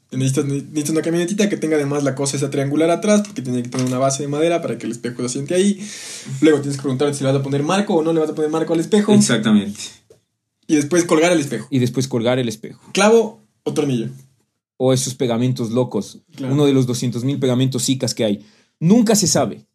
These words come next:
Speaker 2: Nunca se sabe en realidad cuál es la mejor opción, Dios mío.
Speaker 1: Claro, si es tornillo, ¿de qué tamaño tiene que ser el tornillo? Además, no puede ser sobre el tornillo porque necesita el, el taco Fisher. Si es el taco Fisher, tiene que saber igual qué tamaño es el taco Fisher.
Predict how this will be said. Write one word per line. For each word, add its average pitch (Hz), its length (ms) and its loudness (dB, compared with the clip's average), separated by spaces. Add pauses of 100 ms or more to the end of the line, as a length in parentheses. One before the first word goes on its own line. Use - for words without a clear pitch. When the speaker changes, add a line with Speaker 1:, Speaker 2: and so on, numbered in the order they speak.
(480)
Speaker 2:
Nunca 214 400 4
se 196 100 2
sabe 165 280 2
en 147 60 0
realidad 139 460 2
cuál 180 220 4
es 165 80 2
la 170 100 0
mejor 151 300 0
opción, 135 400 -2
Dios 120 140 0
mío. 110 360 -4
Speaker 1:
Claro, 165 240 0
si 147 120 -4
es - 80 -4
tornillo, 208 360 4
¿de 165 120 0
qué - 100 -2
tamaño 156 240 0
tiene 147 140 -4
que 139 60 -2
ser 151 100 -2
el 147 40 -8
tornillo? 185 340 0
Además, 135 240 0
no 123 120 -4
puede 131 120 -2
ser 131 100 -2
sobre 131 160 0
el 139 60 0
tornillo 160 360 0
porque 117 240 -6
necesita 117 260 -4
el, 120 160 -2
el 110 140 -2
taco 123 200 -6
Fisher. 165 360 -4
Si 127 80 -6
es 120 60 -2
el 120 120 -2
taco 127 200 -6
Fisher, 139 260 -4
tiene 117 160 -6
que 110 60 -14
saber 117 180 -6
igual 117 240 -4
qué 113 80 -8
tamaño 120 300 -4
es 123 60 -6
el 120 80 -8
taco 139 220 -8
Fisher. 170 420 -4